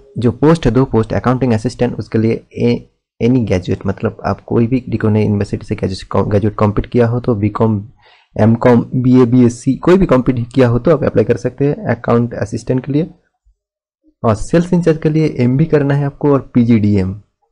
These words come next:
ठीक है। ये दोनों post आप apply क-, आ, eligible हो तो आप apply कर सकते हैं।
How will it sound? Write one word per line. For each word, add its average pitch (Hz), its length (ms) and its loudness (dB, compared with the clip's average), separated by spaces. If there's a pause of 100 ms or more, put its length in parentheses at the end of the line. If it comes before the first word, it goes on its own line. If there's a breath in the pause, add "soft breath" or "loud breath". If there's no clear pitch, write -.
(560)
ठीक 185 140 0
है। 143 60 2 (320)
ये 120 100 2
दोनों 120 220 2
post 113 280 -2
आप 107 160 -4
apply 110 360 -2
क-, - 140 -12 (240)
आ, 101 220 2
eligible 110 380 2
हो 117 80 2
तो 196 140 -4
आप 180 180 -6
apply 104 160 -2
कर 104 120 -2
सकते - 280 -6
हैं। - 180 -10